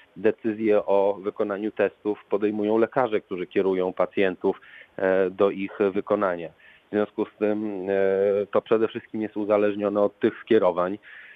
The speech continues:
E, natomiast, e, cały czas rosną możliwości, e, laboratoriów, e, w Polsce. No, w tej chwili nie ma takiej sytuacji, że na przykład nie można wykonać testu, prawda, dlatego że, mm, wszystkie laboratoria są,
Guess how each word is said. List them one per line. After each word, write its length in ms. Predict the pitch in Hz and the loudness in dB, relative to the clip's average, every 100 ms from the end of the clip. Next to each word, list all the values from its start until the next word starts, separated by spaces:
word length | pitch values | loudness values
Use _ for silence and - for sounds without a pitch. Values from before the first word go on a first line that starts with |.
| - - | -20 -4
E, 360 | 90 95 95 101 | 2 4 4 2
natomiast, 760 | 107 - 113 110 104 - _ | 0 0 0 0 -2 -6 _
e, 280 | 101 98 101 - | -2 2 0 2
cały 240 | 113 113 | 2 2
czas 200 | - 107 - | 2 0 0
rosną 600 | 113 113 - 107 98 98 - - | 0 0 -2 -6 -4 -6 -10 -10
możliwości, 920 | 107 95 101 98 101 - - 92 95 92 - 95 | -10 -8 -4 -2 -2 -4 -8 -6 -6 -10 -8 -4
e, 340 | 90 90 92 | -2 0 0
laboratoriów, 840 | 95 92 104 98 104 95 90 90 - _ - _ | 2 2 2 2 0 -2 -6 -10 -18 _ -20 _
e, 200 | - 95 | -2 -2
w 80 | 95 | -2
Polsce. 440 | - 95 92 - 98 | -2 -2 -2 -4 -2
No, 160 | 107 | -2
w 80 | 98 | -2
tej 160 | 104 104 | -4 -4
chwili 260 | - 107 | -6 -2
nie 100 | 120 | 0
ma 120 | 123 | 2
takiej 300 | 113 98 101 | 2 -2 -6
sytuacji, 540 | 87 101 95 90 - 92 | -10 -6 -2 -2 -4 -6
że 120 | 92 | -6
na 100 | 90 | -6
przykład 380 | - - 92 - | -8 -2 -2 0
nie 120 | 107 | 0
można 440 | 113 113 104 98 92 - - - | 2 0 0 -2 -4 -12 -20 -10
wykonać 500 | 95 - 101 98 - | -4 0 0 -2 0
testu, 340 | 104 101 104 | 0 0 -2
prawda, 340 | - 90 90 | -2 0 2
dlatego 480 | 98 92 - 90 95 | 2 2 -2 -2 -2
że, 260 | 87 95 90 - - - - | 0 0 0 -4 -20 -20 -8
mm, 600 | 92 92 95 95 92 92 | -4 -2 -2 -2 -2 -4
wszystkie 340 | - 131 - | -2 -2 2
laboratoria 640 | 104 98 101 95 92 95 87 _ | 2 2 2 0 -4 -4 -4 _
są, 340 | 87 87 85 | -6 -4 -6